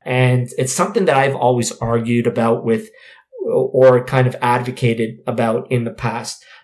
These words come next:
that we are a nation that we've got so much multiculturalism. You know, we're athletic, uh, in a variety of sports,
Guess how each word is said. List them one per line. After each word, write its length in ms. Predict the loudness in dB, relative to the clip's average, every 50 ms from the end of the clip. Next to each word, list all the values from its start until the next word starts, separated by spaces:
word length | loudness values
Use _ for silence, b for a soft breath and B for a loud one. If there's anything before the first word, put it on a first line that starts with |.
| B
that 280 | -2 0 0 0 -2 -4
we 240 | -6 -4 -2 0 2
are 160 | 2 2 2
a 100 | 2 2
nation 580 | 0 2 2 0 0 0 -2 -2 -2 -2 -4 -4
that 320 | -4 -4 -4 -6 -6 -6
we've 180 | -6 -6 -4 -4
got 220 | -4 -6 -4 -6
so 240 | -6 -2 -2 -2 -2
much 160 | -2 -6 -6
multiculturalism. 1200 | -4 -4 -4 -2 -2 -4 -6 -4 -2 -2 -2 -2 -2 -2 -2 0 2 2 0 0 -2 -4 -4 -6 -10 B B B B B B
You 120 | -2 0 2
know, 120 | 2 2
we're 360 | 4 4 4 4 4 2 0
athletic, 840 | -4 -8 -8 -8 -8 -6 -2 0 2 4 2 2 0 -2 -16 _ -16 -16 -14 -8
uh, 360 | -4 -2 -2 0 0 -2 -4 -4 -8 -18 _ _ -6
in 260 | -2 0 2 2 0 0 -4 -6
a 100 | -10 -8
variety 540 | -6 -4 -2 0 2 2 2 2 0 0 0
of 100 | 0 0
sports, 640 | 0 -4 -4 -2 -2 2 2 2 2 0 -4 -8 B